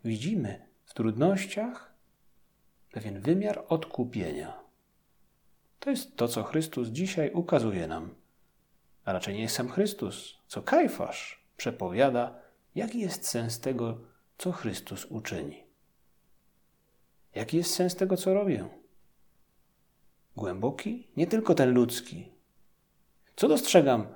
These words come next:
dzięki wierze w moich zajęciach codziennych, tych zwyczajnych teraz, w tych nadzwyczajnych okolicznościach? Zastanówmy się, jak Chrystus patrzy na to, co czynię, co przeżywam.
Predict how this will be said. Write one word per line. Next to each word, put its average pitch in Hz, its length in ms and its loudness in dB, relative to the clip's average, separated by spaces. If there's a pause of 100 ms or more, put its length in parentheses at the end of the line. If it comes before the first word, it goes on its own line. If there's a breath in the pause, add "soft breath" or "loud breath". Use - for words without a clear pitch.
(460)
dzięki 127 360 2
wierze 139 460 6 (180 loud breath)
w - 40 -10
moich 156 320 0 (760)
zajęciach 147 580 4
codziennych, 156 1040 4
tych 135 160 2
zwyczajnych 135 540 2
teraz, 147 720 6
w - 40 -20
tych 113 180 0
nadzwyczajnych 139 680 6
okolicznościach? - 1040 -6 (1700)
Zastanówmy 135 560 -2
się, 104 200 -4 (260 loud breath)
jak 240 220 2
Chrystus 170 560 0
patrzy 131 440 -2
na 113 140 0
to, 113 120 -4
co 110 140 -6
czynię, 82 440 -6 (420)
co - 120 -8
przeżywam. 80 580 -4